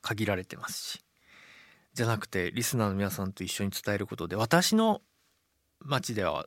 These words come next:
私の暮らしの中では、僕の関わっている現場ではっていうものが、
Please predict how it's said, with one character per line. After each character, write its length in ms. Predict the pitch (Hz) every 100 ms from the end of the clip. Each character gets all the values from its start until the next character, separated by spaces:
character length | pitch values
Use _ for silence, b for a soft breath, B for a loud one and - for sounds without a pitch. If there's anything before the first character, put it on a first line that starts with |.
| -
私 360 | 127 160 165
の 120 | 208
暮 300 | 190 - -
ら 60 | 113
し 80 | -
の 60 |
中 200 | 101 95
で 80 | 65
は、 100 | - -
僕 440 | 139 143 127 120 113
の 140 | 190
関 220 | - 139
わ 60 | 123
っ 20 |
て 100 | -
い 40 | 101
る 40 |
現 200 | 101 98
場 120 | 90
で 80 | 101
は 180 | 98 -
っ 180 | _ -
て 80 | 110
い 60 |
う 60 | 107
も 120 | 143
の 100 | 214
が、 200 | 147 82